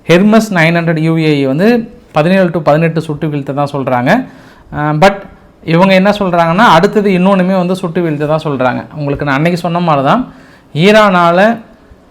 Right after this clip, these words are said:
விமானங்களை பயன்படுத்த முடியாத ஒரு சூழ்நிலைக்கு தள்ளப்பட்டிருக்கிறது. ஏன்னா இஸ்ரேல் மீது தாக்கல் நடத்தினா மத்த வான் பரப்புகள் போனா அது ஈஸியா சுட்டு வீழ்த்திடுவான்றதுக்காக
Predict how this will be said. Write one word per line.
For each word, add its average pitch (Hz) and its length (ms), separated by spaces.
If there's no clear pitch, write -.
விமானங்களை 185 600
பயன்படுத்த 175 520
முடியாத 156 400
ஒரு 139 140
சூழ்நிலைக்கு 165 540
தள்ளப்பட்டிருக்கிறது. 127 640
ஏன்னா 175 200
இஸ்ரேல் 185 420
மீது 170 200
தாக்கல் 151 360
நடத்தினா 143 440
மத்த 151 280
வான் 143 560
பரப்புகள் 143 420
போனா 139 240
அது 151 120
ஈஸியா 139 260
சுட்டு 143 320
வீழ்த்திடுவான்றதுக்காக 131 920